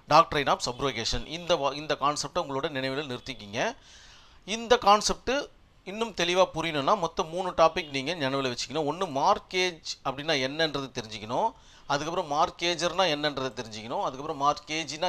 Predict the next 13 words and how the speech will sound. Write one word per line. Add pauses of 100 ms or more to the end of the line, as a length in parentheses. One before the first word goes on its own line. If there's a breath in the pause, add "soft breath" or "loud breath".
என்னன்றதை (100)
தெரிஞ்சுக்கணும். (640 loud breath)
இதற்கு
முன்னாடி
doctrine
of (920 soft breath)
மார்ஷல்லிங்கில்
தெளிவா
சொல்லப்பட்டிருக்கு.
இருந்தாலும்
ஒரு
வாட்டி
சொல்லிடுறோம்.